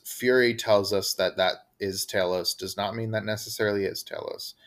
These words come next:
Just because Talos has told us Gia is Gia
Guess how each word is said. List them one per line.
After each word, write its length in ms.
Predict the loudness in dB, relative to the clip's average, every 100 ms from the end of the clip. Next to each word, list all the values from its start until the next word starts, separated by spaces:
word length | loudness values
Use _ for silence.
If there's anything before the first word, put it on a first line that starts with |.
| _ _ 0
Just 240 | 0 0
because 360 | -2 2 0 2
Talos 440 | 2 4 4 0
has 120 | -6
told 300 | -4 -2 0
us 280 | -2 -4 -8 _ _ _ _ _ -8
Gia 280 | 0 0 2
is 220 | -2 -4
Gia 460 | -2 2 2 0